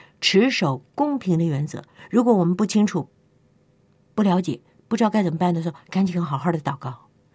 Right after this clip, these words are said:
神一定负我们的责任，帮助我们、带领我们，给我们有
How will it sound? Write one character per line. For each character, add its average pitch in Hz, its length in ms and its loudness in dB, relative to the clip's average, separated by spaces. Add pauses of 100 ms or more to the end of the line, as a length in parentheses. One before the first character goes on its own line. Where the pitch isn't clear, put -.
(300)
神 180 360 0
一 214 240 4
定 247 260 0 (200)
负 247 300 2
我 120 120 -2
们 147 100 -6
的 175 80 -2
责 147 200 -2
任， 151 200 -4 (420)
帮 240 200 2
助 226 200 0
我 143 100 -2
们、 156 120 -4
带 196 200 0
领 160 160 0
我 143 100 -4
们， 135 240 -8 (480)
给 180 160 4
我 185 140 2
们 165 160 0
有 143 260 -4